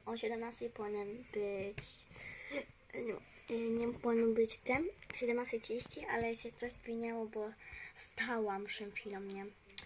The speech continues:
A tutaj już, jak widzicie, sobie piszę z taką osobą. Pozdrawiam cię, Kit Bella Kici. Dała mi prezencik. I mi dała jakieś pytanko. Ja jej to odpisywałam,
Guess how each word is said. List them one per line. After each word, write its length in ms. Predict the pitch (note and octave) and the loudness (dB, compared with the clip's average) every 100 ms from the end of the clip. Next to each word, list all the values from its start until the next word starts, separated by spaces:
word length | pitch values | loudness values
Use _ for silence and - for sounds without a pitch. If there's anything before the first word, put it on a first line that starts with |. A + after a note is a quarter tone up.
| - - - - | -6 -12 -8 -4
A 100 | C#4 | -2
tutaj 260 | C#4 C4+ | 0 6
już, 240 | B3 - - | 6 6 2
jak 100 | A3+ | -4
widzicie, 760 | A3 A3+ A3+ A3 A3 G#3 G#3 - | -4 -4 -4 -2 0 0 -2 -6
sobie 260 | - A3 G#3+ | -6 -2 -2
piszę 340 | - A#3 - A#3+ | -2 -4 -2 -2
z 40 | |
taką 300 | - C#4+ C#4 | 0 2 2
osobą. 300 | C4+ C4+ C4 | 2 2 2
Pozdrawiam 480 | C4+ D4+ C#4 C4 B3+ | 2 8 10 10 8
cię, 120 | B3+ | 4
Kit 320 | B3 C#4 A#3 | 2 -2 -2
Bella 560 | C4 A#3 A3+ A3 A3 A3 - - - - | 4 6 8 8 6 2 -6 -18 -18 -6
Kici. 420 | - A3 - - - - - - | 0 2 2 0 -2 -12 -6 2
Dała 260 | A#3+ B3+ | 4 6
mi 140 | C4 A#3 | 4 2
prezencik. 680 | A3 A3 F3 D3+ - - - - - - - - - - - - - - - - - - - | 0 0 -4 -6 -10 -10 -10 -12 -14 -18 -12 -12 -12 -16 -14 -14 -14 -16 -16 -16 -16 -18 2
I 60 | A#3+ | 6
mi 180 | B3 C#4 | 6 6
dała 240 | C4+ C#4 | 4 12
jakieś 340 | G#4 - C4+ - | 12 12 12 2
pytanko. 880 | D#4+ - - A#3 G#3+ A3 - B3+ D#4 - - F#4+ B3 B3 | 0 0 2 4 2 0 0 2 2 0 -8 -10 -4 -2
Ja 140 | B3 | 0
jej 140 | B3+ | 0
to 80 | B3 A#3+ | -2 -4
odpisywałam, 920 | A#3+ - C4 - B3+ B3+ A3 A3+ | -6 -6 -6 -4 -2 0 0 0